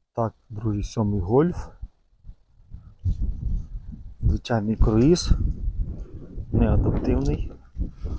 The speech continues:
Паратроніки є. Сімнадцятий рік, двісті тисяч пробігу, дев'ять дев'ятсот п'ятдесят. Так,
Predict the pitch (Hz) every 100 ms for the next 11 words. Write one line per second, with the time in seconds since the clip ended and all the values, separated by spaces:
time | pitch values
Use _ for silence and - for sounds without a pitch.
0 | - - - 107 107 113 104 - - 101
1 | 117 139 - - - - - - - -
2 | - _ - - 113 110 98 - - 120
3 | 147 135 117 - - 127 110 101 - 151
4 | 151 139 123 139 139 120 113 - 123 _
5 | 120 113 113 - 104 101 - - - -
6 | - - - - - - - - - _
7 | _ _ _ _ _ _ - - - 120